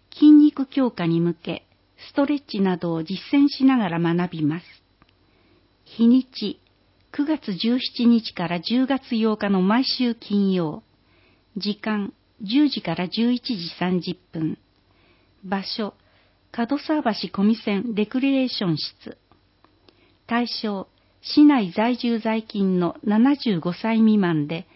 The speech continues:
全四回参加できる方。定員、先着二十人。費用、無料。申し込み、八月十八日水曜から電話または直接健康推進課へ。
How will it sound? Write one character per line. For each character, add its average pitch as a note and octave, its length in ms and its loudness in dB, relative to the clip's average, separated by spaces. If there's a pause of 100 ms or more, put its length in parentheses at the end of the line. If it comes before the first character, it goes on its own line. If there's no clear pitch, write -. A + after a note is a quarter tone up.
(240)
全 D4+ 180 8
四 B3 240 6
回 G3+ 260 -4
参 G3 280 -2
加 G3 120 -6
で F3+ 120 -8
き G3 100 -10
る - 100 -10
方。 - 400 -12 (1080)
定 A3 200 0
員、 F#3 380 -2 (160)
先 C#4+ 300 4
着 C4 260 -4
二 A3 160 6
十 F#3 260 -2
人。 E3 380 -2 (600)
費 C4 160 0
用、 F#3+ 340 -2 (180)
無 F3+ 180 0
料。 F#3+ 480 -2 (600)
申 A#3 220 4
し - 160 -10
込 G3 100 -4
み、 F#3 260 -2 (400)
八 B3+ 300 -6
月 C#4 260 -4
十 C4+ 220 0
八 C4 300 -4
日 A3+ 300 0 (140)
水 B3+ 200 -2
曜 G#3+ 180 -2
か D#3+ 200 -8
ら E3 200 -10 (260)
電 A3 360 4
話 F#3+ 220 -4 (120)
ま G#3+ 180 -2
た A#3 160 -4
は F3+ 80 -2
直 F#3 200 -6 (140)
接 C4+ 100 -2 (140)
健 B3+ 280 0
康 A#3+ 200 -2 (100)
推 G#3+ 100 -4
進 F#3 280 -4
課 E3+ 180 -10
へ。 D#3 220 -10